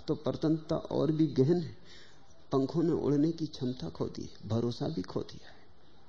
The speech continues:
और अगर उड़ भी जाए तोता, तो मुश्किल में पड़ेगा। पिंजड़े में तो जिंदा रह सकता था, बाहर जिंदा न रह सकेगा।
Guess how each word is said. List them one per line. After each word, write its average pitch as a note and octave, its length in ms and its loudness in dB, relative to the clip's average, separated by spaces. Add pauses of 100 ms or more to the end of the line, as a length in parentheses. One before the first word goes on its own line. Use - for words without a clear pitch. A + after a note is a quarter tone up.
(720)
और E3 140 8
अगर G#3+ 240 8 (180)
उड़ G3 120 12
भी G#3+ 180 8
जाए E3+ 260 4
तोता, G#2+ 380 -4 (500)
तो C#3 80 2
मुश्किल C3+ 380 2
में - 160 -4
पड़ेगा। - 460 -6 (2500)
पिंजड़े C#3+ 360 6
में F3 180 8
तो E3 180 4
जिंदा C3+ 360 6
रह D3+ 140 0
सकता - 400 -6
था, G#2+ 160 -4
बाहर A2 400 -2
जिंदा G2+ 320 -2
न - 80 -2
रह G#2 200 -4
सकेगा। - 420 -10